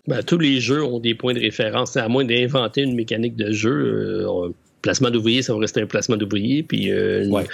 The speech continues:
Speaker 1: gestion de main de carte, une gestion de ressources ou une gestion de, de engine building ou de construction d'en-,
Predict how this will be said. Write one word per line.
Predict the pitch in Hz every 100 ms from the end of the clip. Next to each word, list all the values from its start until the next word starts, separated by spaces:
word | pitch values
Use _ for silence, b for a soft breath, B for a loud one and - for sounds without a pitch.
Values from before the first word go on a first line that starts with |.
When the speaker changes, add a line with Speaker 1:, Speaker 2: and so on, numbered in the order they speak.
| B B B -
Speaker 1:
gestion | 110 - 127
de | 127
main | 123 107
de |
carte, | - 120 113 -
une | 113 107 107
gestion | 107 - 120
de | 110
ressources | 110 131 127 123 -
ou | 107
une | 107
gestion | 101 104 - 117 113
de, | 104 101 98 98 95 92 B B B -
de | 101 98 90 92 98
engine | 113 120 117
building | 113 104 113 135 117
ou |
de | -
construction | 107 - 110 117
d'en-, | 110 101 98